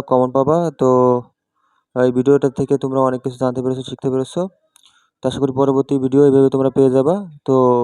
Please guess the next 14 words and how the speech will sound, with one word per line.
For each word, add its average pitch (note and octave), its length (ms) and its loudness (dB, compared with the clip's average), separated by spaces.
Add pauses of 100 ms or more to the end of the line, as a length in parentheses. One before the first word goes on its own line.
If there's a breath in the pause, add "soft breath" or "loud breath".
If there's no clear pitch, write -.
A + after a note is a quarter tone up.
(160)
সবাইকে B2 420 -2 (200)
আবার A#2+ 260 -2
শুভেচ্ছা A#2+ 360 -6
জানাচ্ছি, B2+ 380 -6 (380 soft breath)
তোমাদের B2 300 -6
পরীক্ষার B2 380 -4
জন্য B2+ 180 -4
শুভকামনা B2+ 480 -2
রইলো C3 280 -4
এবং B2+ 220 -4 (540 soft breath)
অবশ্যই A#2 320 0
ভালোভাবে B2 300 0
পরীক্ষা B2 280 -2
দেবা, C3 220 0